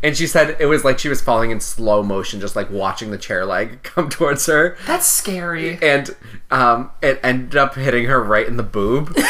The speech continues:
Speaker 2: <laughs>
Speaker 1: and so she has a giant <laughs> bruise there.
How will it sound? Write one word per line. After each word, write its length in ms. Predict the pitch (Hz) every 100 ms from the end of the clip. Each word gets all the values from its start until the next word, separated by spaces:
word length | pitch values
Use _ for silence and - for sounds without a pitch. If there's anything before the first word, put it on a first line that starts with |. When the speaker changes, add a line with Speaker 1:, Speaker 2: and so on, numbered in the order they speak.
| -
Speaker 2:
<laughs> 240 | 539 -
Speaker 1:
and 120 | - -
so 380 | 147 127 127 127
she 180 | -
has 200 | 147 143
a 80 | 139
giant 480 | 120 135 123 135 135 - - - -
<laughs> 300 | - - -
bruise 600 | 135 127 135 127 160 156
there. 400 | 117 98 92 101